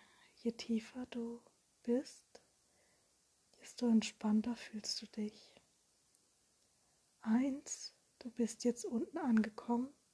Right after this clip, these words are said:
und siehst vor dir eine Tür zu deinem Herzensraum. Du gehst durch diese Tür und aktivierst all das Wissen,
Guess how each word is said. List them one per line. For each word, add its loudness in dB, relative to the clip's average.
und 2
siehst 0
vor 2
dir 0
eine 4
Tür 0
zu 0
deinem 0
Herzensraum. -6
Du -2
gehst 2
durch -2
diese -6
Tür 4
und 0
aktivierst 0
all 2
das -4
Wissen, 0